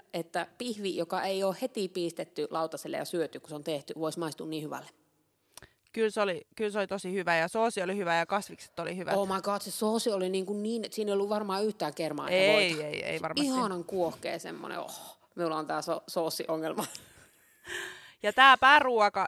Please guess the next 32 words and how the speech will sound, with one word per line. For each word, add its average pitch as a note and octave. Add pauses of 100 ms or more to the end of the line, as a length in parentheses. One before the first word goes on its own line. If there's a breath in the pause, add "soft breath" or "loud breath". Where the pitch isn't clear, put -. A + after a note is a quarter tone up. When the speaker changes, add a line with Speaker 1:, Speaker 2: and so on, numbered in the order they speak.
Speaker 2:
jos F#3
otit F#3
pihvin, G3
niin D3+
se F3
oli D#3+
niinku D3+
plus F3
neljä F#2+
euroa, G#3
Speaker 1:
Joo. - (260)
Speaker 2:
mikä F#3
Speaker 1:
Mut G#3+
Speaker 2:
oli G#3
mun F#3
mielestä E3
ihan D#3+ (260)
Speaker 1:
Oli, F3
ja F3
siis F3+
Speaker 2:
fine. D3+
Speaker 1:
täytyy F#3
sanoa, F3+
että E3+
se F3+
pihvi F3
oli D#3
hyvän E3+
kokoinen, D3
semmonen D3
paksu, -
et -